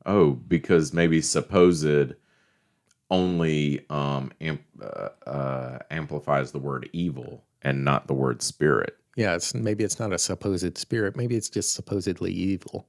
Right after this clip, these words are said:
Speaker 1: Oh, okay.
Speaker 2: I mean, I've heard it's evil, but who even knows what evil is?
Speaker 1: Okay.
Speaker 2: All this, all depends on which side of the fence you're standing on, really.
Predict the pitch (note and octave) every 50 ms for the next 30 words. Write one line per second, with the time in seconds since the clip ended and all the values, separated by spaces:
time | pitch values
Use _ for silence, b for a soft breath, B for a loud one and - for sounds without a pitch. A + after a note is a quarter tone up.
0 | _ _ _ _ - - D2 D#2+ F2 E2+ C#2+ C2 - - - A2+ D2 - - -
1 | E2 D2 D2 - - - A2 G#2+ F#2+ E2+ D2+ D2 C2 - F#2+ A#2+ B2+ G2 C#2+ -
2 | - - - E2+ D2+ C#2+ D#2 E2 F2 G#2 - - - - - - - _ _ _
3 | _ _ - A2+ A2+ A2+ G#2 G2+ E2+ D#2 E2 F2 G#2+ G#2 F#2 E2+ - F#2 E2+ E2
4 | E2 E2 D#2 E2+ E2+ F2 E2 D#2+ D2 D2+ - - _ _ _ _ _ _ _ _
5 | _ _ _ _ _ _ _ _ _ _ _ _ - - F2 - - - D2+ D2
6 | D2+ F2 G#2 A2 - A#2 A2 G#2+ G2 - - _ _ _ _ - - - B2 B2
7 | B2 G#2+ - C#3 B2+ A2+ - A#2 G#2 G#2 - - - - A2+ G2+ F#2+ F#2 D#2 -
8 | - - A2+ A#2 - - - D#2 D#2+ - - F2 F2 E2+ D#2+ D#2+ E2 E2 D#2+ D#2
9 | D#2 E2 F#2+ F#2+ E2+ E2 D#2+